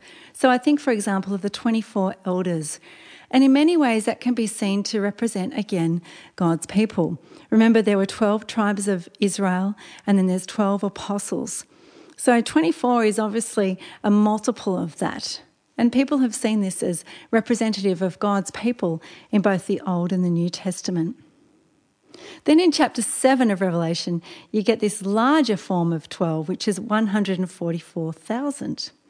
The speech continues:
And it talks about having twelve thousand people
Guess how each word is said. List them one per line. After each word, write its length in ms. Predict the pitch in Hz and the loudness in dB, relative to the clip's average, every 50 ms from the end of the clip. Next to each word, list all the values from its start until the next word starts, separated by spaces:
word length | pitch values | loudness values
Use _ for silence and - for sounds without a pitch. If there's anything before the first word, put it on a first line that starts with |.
| _ _ - - - - - - - _ | _ _ -20 -20 -20 -20 -20 -20 -12 _
And 140 | - 208 214 | -2 0 0
it 100 | 220 - | 0 -2
talks 300 | - - 269 269 - - | -2 -4 -4 -4 0 -2
about 260 | 294 233 226 190 - | 0 0 0 -2 -2
having 280 | 190 190 196 190 190 190 | -4 -4 -2 -2 -4 -4
twelve 420 | - - - 233 233 254 262 - | -6 -6 -4 -2 -2 -2 -4 -6
thousand 500 | - - 240 214 202 208 208 - 233 240 | -6 -4 -2 -2 -2 -2 -2 -2 -4 -4
people 540 | - - 190 180 - - 175 156 180 202 | -2 -4 -4 -4 -4 -4 -6 -4 -4 -6